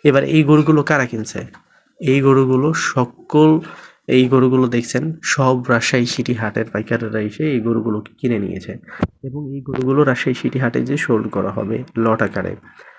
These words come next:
তো এখানে যদি গরুর দাম কম না থাকে, তাহলে রাজশাহী সিটি হাটের পাইকার এখানে আসতো না, চট্টগ্রাম থেকে মানুষ আসতো না, কুমিল্লা থেকে, নোয়াখালী, ফেনী, এই সকল জায়গাগুলো থেকে আসতো না, ঢাকা থেকে মানুষ রেগুলার ব্যবসা করতো না।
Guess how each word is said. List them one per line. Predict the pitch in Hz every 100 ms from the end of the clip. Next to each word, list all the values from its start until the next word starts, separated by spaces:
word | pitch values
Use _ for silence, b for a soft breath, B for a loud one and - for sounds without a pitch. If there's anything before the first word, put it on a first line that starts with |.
| B B -
তো |
এখানে | 139 143 160 151
যদি | 143 143 147
গরুর | 135 131 123
দাম | 131 131
কম | 131 127
না | 127 123
থাকে, | 135 123
তাহলে | 123 123 117
রাজশাহী | 107 120 - 123
সিটি | - 120
হাটের | 127 120 120
পাইকার | 127 135
এখানে | 127 131 123
আসতো | - 135
না, | 135
চট্টগ্রাম | - 120 127 120 123
থেকে | 127 131
মানুষ | 123 120
আসতো | 123 - 131
না, | 127
কুমিল্লা | 120 120 117
থেকে, | 131 120 131
নোয়াখালী, | 117 117 117 120
ফেনী, | 123 120 123 135 B B B B 156
এই |
সকল | - 156 156
জায়গাগুলো | 139 131 135 131
থেকে | 127 139
আসতো | 117 - 120
না, | 131 156
ঢাকা | 107 117 127
থেকে | 131 127 131
মানুষ | 123 120 120 120
রেগুলার | 117 120 120 110
ব্যবসা | 107 -
করতো | 120 113 110
না। | 107